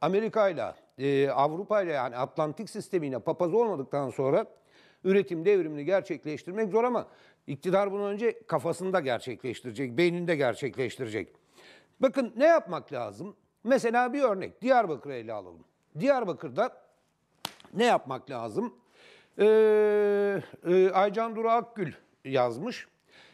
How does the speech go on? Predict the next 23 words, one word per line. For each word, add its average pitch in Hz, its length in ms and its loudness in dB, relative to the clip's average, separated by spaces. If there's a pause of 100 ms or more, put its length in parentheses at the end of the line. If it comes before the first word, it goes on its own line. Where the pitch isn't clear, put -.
(120)
İlk 262 260 4
olarak 220 300 4
dedaş 175 600 2
zulmüne 156 460 -4
son 226 300 0
verilmeli 117 480 -2
demiş. 110 500 -6 (140)
Dur 262 160 2
baştan 233 300 2
okuyalım. 117 380 -8 (640)
Bu 285 140 6
ilk 285 160 0
gidişim 226 400 0
değildi. 175 300 2
İlki 226 420 -2
Diyarbakır 226 460 2
Ergani'de 208 520 0
vatani 214 340 0
görevini 196 300 2
yapan 190 260 0
oğlumu 208 300 2
görmek 127 380 0
içindi. 127 600 -4